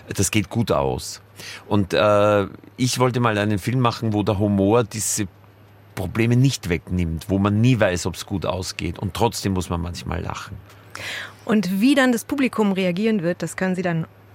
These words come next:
Speaker 2: also Sie, Herr Hader und auch alle anderen, die Karten gekriegt haben, morgen im Zoopalast, ähm, erleben, denn da findet die Premiere statt.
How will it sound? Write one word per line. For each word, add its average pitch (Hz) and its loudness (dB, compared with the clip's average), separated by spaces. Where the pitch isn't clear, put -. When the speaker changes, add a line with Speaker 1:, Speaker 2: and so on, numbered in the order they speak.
Speaker 2:
also 160 -4
Sie, 220 -2
Herr 170 0
Hader 233 2
und 202 0
auch 170 0
alle 175 0
anderen, 208 2
die 196 0
Karten 185 0
gekriegt 196 -6
haben, 196 2
morgen 214 2
im 190 2
Zoopalast, 214 0
ähm, 196 2
erleben, 202 0
denn 175 0
da 170 2
findet 175 -4
die 165 -2
Premiere 175 -2
statt. 214 -2